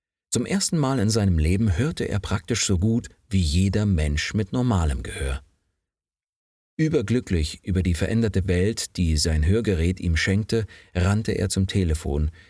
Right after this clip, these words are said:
rief seine Mutter an und konnte ihre Stimme perfekt verstehen.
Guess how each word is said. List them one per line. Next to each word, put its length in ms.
rief 220
seine 300
Mutter 400
an 220
und 240
konnte 240
ihre 280
Stimme 360
perfekt 500
verstehen. 480